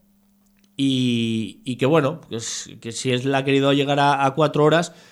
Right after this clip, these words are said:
pues a lo mejor nos hubiera aligerado un poquito el peso de la función,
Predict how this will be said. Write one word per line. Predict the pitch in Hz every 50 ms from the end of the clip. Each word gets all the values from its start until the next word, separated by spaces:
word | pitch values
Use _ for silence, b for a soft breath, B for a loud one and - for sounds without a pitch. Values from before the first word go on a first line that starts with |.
| b b
pues | b 123 117
a | 123
lo | 113 113
mejor | 113 113 - 135 143 - - - b b b b b
nos | b 120 113
hubiera | 131 120 135 139 151
aligerado | 151 151 147 147 139 131 131 135
un | 139 135
poquito | - 120 120 123 123 127 135 143 - - -
el | - 123 110
peso | 120 120 120
de | 127 131
la | 135
función, | 127 131 123 120 - 139 135 135 -